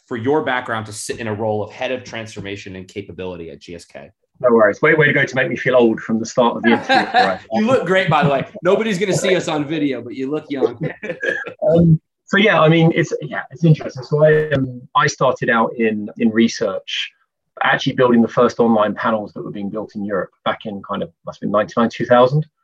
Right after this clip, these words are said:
Speaker 2: I was on a, uh, work placement at a startup who was copying essentially the Greenfield model from the U S, um,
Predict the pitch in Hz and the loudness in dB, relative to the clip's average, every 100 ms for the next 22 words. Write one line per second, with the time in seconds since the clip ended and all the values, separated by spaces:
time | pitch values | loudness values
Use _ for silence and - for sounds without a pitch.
0 | _ - 113 107 101 107 104 101 101 101 | _ 2 2 2 -2 -2 0 2 4 4
1 | 98 - _ - 110 143 180 170 156 - | 2 -2 _ 0 2 4 4 4 0 2
2 | 135 127 120 120 - 110 - - 165 - | 0 0 -2 -2 0 0 0 0 0 0
3 | - - _ _ - 117 107 - 120 117 | -8 -10 _ _ -6 -4 -4 -6 -4 -4
4 | 110 - 110 - 107 117 117 113 104 95 | -4 -4 -4 -4 -4 2 2 0 -2 -2
5 | 95 90 87 - 90 92 - - - - | -2 -2 -2 0 2 2 0 -6 -14 -4
6 | 107 95 95 95 | 0 2 0 -6